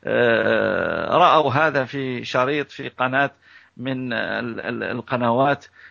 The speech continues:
نسأل الله تبارك وتعالى العفو والعافية. فملخصا لما قلت، إذا كان في البلد الإسلامي الأصل أنه لا يسأل،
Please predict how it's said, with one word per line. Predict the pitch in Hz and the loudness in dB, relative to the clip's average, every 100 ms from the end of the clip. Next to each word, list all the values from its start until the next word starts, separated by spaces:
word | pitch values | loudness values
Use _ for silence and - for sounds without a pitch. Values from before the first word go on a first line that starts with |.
| _ | _
نسأل | 131 135 - | -8 -6 -4
الله | 127 123 131 120 | -4 0 0 2
تبارك | 117 113 120 117 - | -2 0 2 0 0
وتعالى | 113 107 104 117 127 | -4 -2 -2 0 0
العفو | 104 110 120 113 | -2 -2 -4 -6
والعافية. | 95 98 110 - - - _ _ - - _ _ | -4 -6 -8 -10 -20 -20 _ _ -20 -20 _ _
فملخصا | 135 151 156 151 - - 131 139 135 127 120 98 107 151 160 - 156 151 | 4 4 4 0 -4 -10 -2 0 0 -2 -6 -10 -4 -2 -2 0 -2 0
لما | 143 135 135 127 | -2 -2 0 0
قلت، | - 185 185 - _ - _ - | 0 -2 -2 -10 _ -20 _ -6
إذا | 127 143 | -2 0
كان | 165 160 143 | 0 0 0
في | - 147 120 | -2 -2 -2
البلد | 123 127 156 135 | -2 -2 -2 -4
الإسلامي | 131 113 - 160 165 160 - | -6 -6 -4 -2 0 -2 -2
الأصل | 147 107 160 147 | 0 0 -2 -4
أنه | - 147 135 123 | -6 -4 -2 -2
لا | 120 120 | 0 0
يسأل، | 87 - - | -2 -8 -18